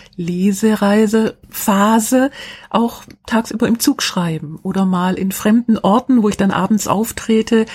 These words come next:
nachmittags im Café. Das muss alles gehen. Das ist nicht alles gleich schön, aber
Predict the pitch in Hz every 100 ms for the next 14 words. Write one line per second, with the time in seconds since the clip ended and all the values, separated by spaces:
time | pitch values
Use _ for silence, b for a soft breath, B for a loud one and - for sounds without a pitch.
0 | B 196 190 220 214 202 - 220 - -
1 | 220 180 156 B B B - 190 - -
2 | 214 269 - - - 208 220 - - 208
3 | 165 147 175 - - 226 233 202 208 -
4 | 190 180 - - 202 220 247 226 220